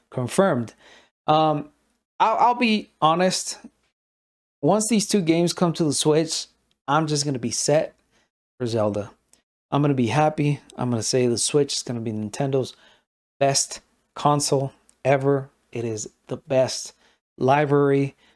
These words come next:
out there. I mean, they're still adding some stuff from N S O, which I hope they get to the GameCube because that would be exciting. Um, but that kinda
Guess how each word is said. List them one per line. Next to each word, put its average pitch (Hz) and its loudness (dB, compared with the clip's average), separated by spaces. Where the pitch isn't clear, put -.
out 127 2
there. 143 2
I 139 -2
mean, 123 -2
they're 131 0
still 160 0
adding 127 2
some 120 -6
stuff 120 -4
from 120 -6
N 113 -4
S - -2
O, 151 2
which 139 -2
I - -6
hope 123 -2
they 131 -2
get 120 -4
to - -14
the 117 -8
GameCube 165 0
because 123 -2
that 120 -4
would 117 0
be 110 -6
exciting. 165 0
Um, 120 -2
but 135 2
that 143 2
kinda 135 0